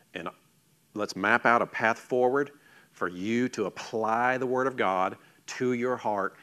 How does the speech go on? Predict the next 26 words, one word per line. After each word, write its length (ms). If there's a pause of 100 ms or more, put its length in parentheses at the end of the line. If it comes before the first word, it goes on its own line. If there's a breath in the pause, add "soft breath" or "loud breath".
(220 loud breath)
in 220
the 140
expectation 920 (240 loud breath)
that 100
it 100
will 120
bring 420
transformation 880 (120)
and 120
you 80
will 240
overcome 600
whatever 320
this 140
situation 520
is. 100
"Do 120
you 120
believe 240
that 140
the 60
Word 200
works 240
that 160
way?" 140
"Yes." 420